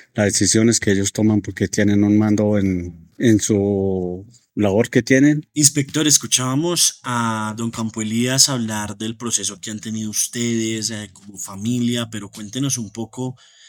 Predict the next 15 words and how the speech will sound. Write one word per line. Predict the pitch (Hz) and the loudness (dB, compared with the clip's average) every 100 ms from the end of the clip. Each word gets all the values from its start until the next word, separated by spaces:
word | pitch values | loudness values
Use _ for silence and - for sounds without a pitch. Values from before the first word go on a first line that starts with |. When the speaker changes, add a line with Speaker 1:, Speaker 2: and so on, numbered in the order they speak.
| - - - | -20 -20 -14
Speaker 2:
de | 107 120 | -2 2
su | - 110 | 2 2
preparación, | - 110 104 95 95 - 120 127 127 123 120 117 - - _ _ | -6 -8 -8 0 4 4 4 0 0 0 0 -2 -6 -20 _ _
cómo | 123 120 127 | -6 -2 6
ha | |
sido | 123 - 135 131 | 8 10 8 6
para | 127 135 117 | 4 0 -2
llegar | 107 101 101 104 - | -4 -6 -8 -10 -16
justamente | - 131 - 131 127 123 - 135 | -10 2 4 4 -2 -4 -4 0
al | |
lugar | 135 127 110 107 | 2 0 -2 -6
donde | 107 117 127 | -6 -4 -2
se | 120 | -2
encuentra | 101 101 95 87 104 | -4 -14 -12 -12 -10
actualmente. | 110 113 - 104 113 175 113 | -10 -12 -16 -8 -4 -4 -4